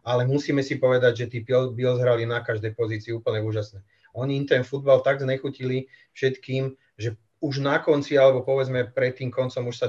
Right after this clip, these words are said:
človek tomu ani nedivil. Ale ja mám pocit, že vyfúčala energia z toho, z toho vášho manšaftu už skôr. E,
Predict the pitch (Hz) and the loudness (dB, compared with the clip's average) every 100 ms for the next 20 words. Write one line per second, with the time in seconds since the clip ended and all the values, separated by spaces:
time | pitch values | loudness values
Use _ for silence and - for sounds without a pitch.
0 | 110 - 127 127 117 - 123 123 123 123 | -6 -8 -4 -2 -4 -6 -4 -2 -2 -4
1 | 120 110 104 - _ _ 120 127 143 180 | -4 -6 -10 -12 _ _ -2 0 2 0
2 | 151 151 147 147 139 135 156 175 151 139 | 0 -2 -2 -6 -4 -4 -6 -4 0 2
3 | 143 151 139 139 131 - _ _ _ - | 0 -2 0 0 0 -8 _ _ _ -16
4 | - 135 135 135 127 110 - 135 135 127 | 2 2 8 10 10 6 0 0 4 4
5 | 131 131 123 127 127 - 120 117 - 117 | 2 -2 -4 0 -2 -2 -10 -10 -6 -2
6 | 107 104 | -2 -2